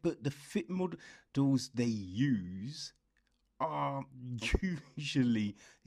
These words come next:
tiny, tiny, tiny. So even if it's, say, a size, I don't know, thirty, let's say thirty-four,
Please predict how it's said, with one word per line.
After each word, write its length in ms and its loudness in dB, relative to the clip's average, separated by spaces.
tiny, 480 0
tiny, 380 -2
tiny. 560 -8
So 320 0
even 520 0
if 300 -8
it's, 180 -4
say, 440 -4
a 140 -6
size, 1080 -4
I 140 -2
don't 160 -14
know, 220 -20
thirty, 720 2
let's 220 0
say 100 2
thirty-four, 680 -2